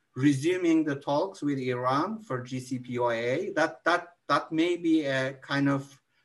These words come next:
uh, pushing for, for Saudi Arabia to, to resume relations with Turkey. And, uh,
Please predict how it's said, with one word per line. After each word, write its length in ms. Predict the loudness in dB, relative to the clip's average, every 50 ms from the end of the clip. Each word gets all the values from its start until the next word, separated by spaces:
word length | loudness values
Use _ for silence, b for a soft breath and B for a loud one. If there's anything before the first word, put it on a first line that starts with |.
| _ _ _
uh, 200 | -2 0 0 -2
pushing 420 | -2 -2 -2 -2 0 -2 -4 -4
for, 260 | -6 -6 -4 -4 -4 -4
for 300 | -6 -8 -4 -4 -4 -4
Saudi 400 | -2 0 0 2 2 2 2 2
Arabia 420 | 2 0 0 0 0 0 0 0
to, 280 | -2 -4 -8 -8 -8 -8 -10 -10
to 380 | -8 -6 -4 -4 -4 -6 -8 -12 -16 _ _ _ _
resume 520 | -4 -2 -2 -2 -2 0 2 2 4 2 2
relations 640 | 0 0 -2 0 0 -2 -2 -2 -4 -4 -6 -6 -6
with 300 | -6 -4 -4 -4 -6 -10 _ _ _ _ _ _ -6
Turkey. 580 | -2 -2 -2 -2 -2 0 0 2 2 0 -2 b b b b b b b b _
And, 360 | 2 2 4 4 2 2 2
uh, 380 | 2 4 4 4 4 4 2